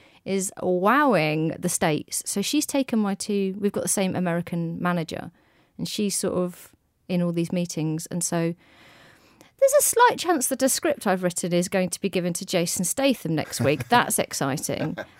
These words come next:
Speaker 1: Um,
Speaker 2: Oh,
Speaker 1: I've
Speaker 2: come on, you have to tell us more about that.
Speaker 1: No,
Speaker 2: You,
Speaker 1: I
Speaker 2: you've
Speaker 1: can't
Speaker 2: written a
Speaker 1: do it anymore.
Speaker 2: Jason Statham action
Speaker 1: Yeah,
Speaker 2: movie.
Speaker 1: yeah. Me, me and my friend Dan Tetzel have written a vehicle for Jason Statham, and we pitched it in the U K, and everybody was like,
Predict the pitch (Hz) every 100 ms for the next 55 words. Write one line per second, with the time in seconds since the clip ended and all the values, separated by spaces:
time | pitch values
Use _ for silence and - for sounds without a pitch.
0 | - 170 175 170 170 104 127 113 127 -
1 | 123 101 107 101 87 82 101 82 - 110
2 | 107 123 120 139 113 123 117 - 107 -
3 | 101 117 113 117 170 202 320 349 254 269
4 | 233 269 294 233 247 247 240 233 220 214
5 | 208 - 208 196 202 185 202 - 180 160
6 | 170 - - 180 175 214 - - 165 160
7 | 165 - - 170 190 185 - 165 - -
8 | 156 - 160 - 160 160 - - - -
9 | - 180 185 185 202 - 392 339 - 254
10 | 214 214 220 220 240 180 190 190 185 175
11 | -